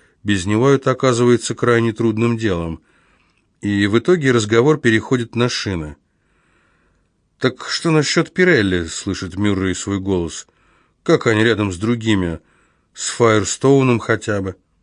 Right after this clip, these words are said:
В их беседе всё чаще повисают паузы, во время которых они обводят взглядом помещение, пытаясь найти хоть одну симпатичную девушку. Затем Мюррей спрашивает что-то ещё о шинах, и Дамьян корректно отвечает.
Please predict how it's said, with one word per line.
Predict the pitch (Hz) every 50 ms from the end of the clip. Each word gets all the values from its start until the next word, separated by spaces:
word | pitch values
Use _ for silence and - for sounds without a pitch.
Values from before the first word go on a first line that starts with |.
| _ _ _ _ _ _ _ _ _ _ _ _ -
В | 101 117
их | 135 123 117
беседе | 135 139 - - 180 180 160 147 135
всё | - - 147 143
чаще | - - 143 120 - - 98
повисают | - 101 98 104 95 - - 110 107 101 92 - -
паузы, | 123 131 143 143 131 123 110 113 120 110 - - - - - - - _ -
во | 101 110
время | 107 120 139 143 143
которых | 135 - 143 139 156 160 151 135 - -
они | 117 113 113
обводят | 117 104 98 98 113 123 113 110 98
взглядом | 95 90 95 104 117 117 104 104 98 90
помещение, | 104 101 104 101 95 - - - 139 123 117 110
пытаясь | - - 104 - 110 107 101 92 -
найти | - 104 101 90 - - 107
хоть | - - 101 - -
одну | 101 92 101 104 92
симпатичную | - - 95 87 107 101 92 - 101 87 - - 104 104
девушку. | 104 98 95 85 73 71 - - - - - - _ _ _ _ _ _ _ _ _ _ _ - - - - - - - - _ _ _
Затем | 90 98 127 127 - 185 180 170 143 135
Мюррей | 135 135 131 120 120 117 110
спрашивает | - - - 110 113 107 98 - - 101 101 98 92
что-то | - - - 101 87 - 98
ещё | 92 95 95 - - - - 147 151 143
о | 123
шинах, | - - 135 131 123 117 113 - - -
и | - - 101 95 92 92
Дамьян | 82 92 95 90 92 92 104 117 127 120
корректно | - - 104 95 92 92 90 - - 98 92
отвечает. | 87 - 98 87 - - 92 87 82 80 76 - -